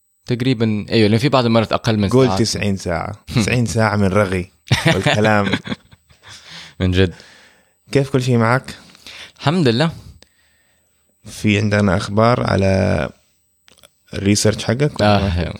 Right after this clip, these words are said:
Speaker 1: لا، لا، يعني
Speaker 2: ولا ما تبغى تفتح الباب هذا؟
Speaker 1: <laughs> هو الأيام هذه أنا تقريبًا مشغل كل شيء في نفس الوقت.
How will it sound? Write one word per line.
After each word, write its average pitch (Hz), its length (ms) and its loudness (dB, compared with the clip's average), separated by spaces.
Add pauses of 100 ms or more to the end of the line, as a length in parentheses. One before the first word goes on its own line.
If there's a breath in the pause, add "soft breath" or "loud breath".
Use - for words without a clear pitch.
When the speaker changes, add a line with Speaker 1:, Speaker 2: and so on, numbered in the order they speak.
Speaker 1:
لا، 71 260 -2
لا، 80 100 -2
يعني 90 80 0
Speaker 2:
ولا 98 380 2
ما 110 140 2
تبغى 107 220 2
تفتح 104 320 -4
الباب 98 280 0
هذا؟ 101 340 0
Speaker 1:
<laughs> 113 140 4 (760 loud breath)
هو 127 320 4
الأيام 123 500 4
هذه 131 280 2
أنا 123 380 2 (240)
تقريبًا 123 400 0
مشغل 107 640 2
كل 101 220 0
شيء 104 140 0
في 101 120 -2
نفس 101 160 -2
الوقت. - 400 -4